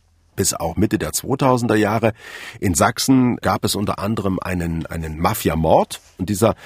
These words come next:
Mafia-Mord, da haben wir auch jetzt aktuell für diesen Film ja auch recherchiert,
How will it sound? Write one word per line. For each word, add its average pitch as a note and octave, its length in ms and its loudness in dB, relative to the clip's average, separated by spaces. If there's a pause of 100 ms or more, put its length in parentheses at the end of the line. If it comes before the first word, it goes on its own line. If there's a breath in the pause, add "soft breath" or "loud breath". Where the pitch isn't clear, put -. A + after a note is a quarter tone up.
(160 loud breath)
Mafia-Mord, A#2 520 4
da F2 80 0
haben A2 120 2
wir G#2+ 140 4
auch - 140 -4
jetzt - 280 0
aktuell G#2 380 -2
für A2 160 -2
diesen F#2 180 -6
Film A2+ 220 0
ja G#2+ 80 4
auch - 140 -4
recherchiert, G2+ 600 0